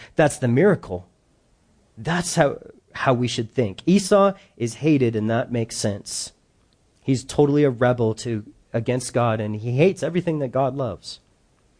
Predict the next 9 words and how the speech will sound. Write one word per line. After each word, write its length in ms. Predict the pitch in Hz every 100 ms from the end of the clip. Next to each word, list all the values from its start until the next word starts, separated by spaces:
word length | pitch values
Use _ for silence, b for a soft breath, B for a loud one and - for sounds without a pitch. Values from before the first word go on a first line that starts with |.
| _ _ _ - b b
And 300 | 175 175 175 -
Esau 360 | 202 202 185 180
chooses 580 | - - 262 185 139 -
to 120 | 143
not 260 | 143 170
believe 320 | 160 151 131 117
God's 220 | 120 120
promise, 480 | - 127 113 107 123
which 260 | 127 -